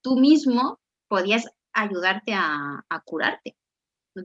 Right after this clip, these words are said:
no necesitabas estar yendo a, a ningún especialista todos los días, a una rehabilitación, lo que sea, ¿no? Que al, al formar al paciente, él solo podía curarse.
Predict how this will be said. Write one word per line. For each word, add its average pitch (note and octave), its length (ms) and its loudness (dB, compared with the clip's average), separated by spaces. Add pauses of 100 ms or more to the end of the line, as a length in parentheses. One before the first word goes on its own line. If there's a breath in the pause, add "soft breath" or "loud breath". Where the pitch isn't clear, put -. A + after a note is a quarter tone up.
(100)
no G#3 140 -2
necesitabas G#3 600 -2
estar F#3 260 -6
yendo F#3 260 -6
a, E3 300 -6
a F3 160 -12
ningún E3+ 760 -12 (180)
especialista F3 600 -6
todos F3 260 -4
los D#3 180 -6
días, G3 260 0
a F3+ 40 -8
una F3+ 100 0
rehabilitación, F3+ 560 -6
lo D#3+ 120 -8
que D3+ 80 -12
sea, D#3+ 300 -10
¿no? C4+ 240 -8
Que - 80 -8
al, D#3 100 -8
al - 140 -4 (100)
formar F3+ 400 2
al A3 160 -2
paciente, B3+ 680 -2 (380)
él A3+ 180 -2
solo C4 360 -4
podía F3 440 -8
curarse. - 480 -14